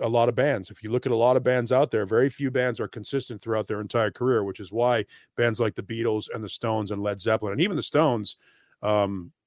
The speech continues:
they haven't made a good record in a while. Um, but they, you know, they go two or three albums and then put out a, a great album. So you forgive the two or three in the interim. Um, bands like L A Guns and bands like Wasp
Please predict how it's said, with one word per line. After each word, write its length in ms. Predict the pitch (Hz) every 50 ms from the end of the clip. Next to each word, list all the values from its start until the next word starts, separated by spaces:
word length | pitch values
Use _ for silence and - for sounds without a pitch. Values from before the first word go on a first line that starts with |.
| _ -
they 80 | - 147
haven't 160 | 180 170 151
made 140 | 147 135 123
a 60 | 110
good 160 | 120 120 113
record 280 | 120 120 120 - 113 107
in 80 | 104
a 40 | 98
while. 460 | 98 104 107 113 123 139 156 160 - _ _ _ _ _ _ _ _ _ - -
Um, 600 | - 101 104 98 95 95 95 92 92 92 90 - _ _ _ -
but 100 | 185 175
they, 140 | 240 247 - - 175 165 -
you 100 | 202 170
know, 180 | 143 139 135 -
they 100 | - 143
go 240 | 139 156 165 165 156 - _ -
two 140 | - 185 190
or 60 | 170
three 240 | - - 160 160 151
albums 420 | 151 185 180 160 - 123 120 -
and 80 | 123 120
then 120 | 127 127
put 160 | 117 - 139 127
out 140 | 120 117
a, 60 | 117 - - 110
a 60 | 107
great 300 | 104 107 143 165 175 143
album. 420 | 110 101 101 98 98 98 104 104 _ _ _ _ _
So 160 | - - 131 123
you 120 | 113 113
forgive 440 | - - 120 113 - 139 139 127 110
the 80 | 113
two 180 | 110 - 127 120
or 80 | 110 104
three 220 | - 113 110 110
in 80 | 104 104
the 100 | 101 110
interim. 480 | 131 139 - - 95 87 85 87 80 - _ _ _ _ _ _ _ -
Um, 280 | 101 98 98 95 95 92
bands 360 | - - 131 135 135 135 135
like 160 | 131 123 120
L 180 | 127 123 120 120
A 80 | 117 117
Guns 360 | 113 117 113 113 117 113 -
and 100 | 104 95
bands 240 | 117 110 110 107 104
like 160 | 104 98 -
Wasp 300 | 104 104 110 107 104 -